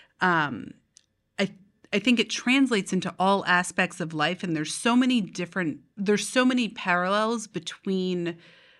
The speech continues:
a relationship with food and diet and our bodies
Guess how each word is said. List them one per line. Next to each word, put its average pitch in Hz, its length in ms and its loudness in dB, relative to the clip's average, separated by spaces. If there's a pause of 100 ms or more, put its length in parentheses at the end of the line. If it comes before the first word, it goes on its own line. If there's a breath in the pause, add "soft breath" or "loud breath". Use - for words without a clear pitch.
(180 soft breath)
a 185 80 0
relationship 180 960 -2
with 156 420 -6 (320 soft breath)
food 190 800 -2 (100)
and 165 220 -4
diet 156 540 0
and 165 100 -6
our 156 120 -4
bodies 185 880 -2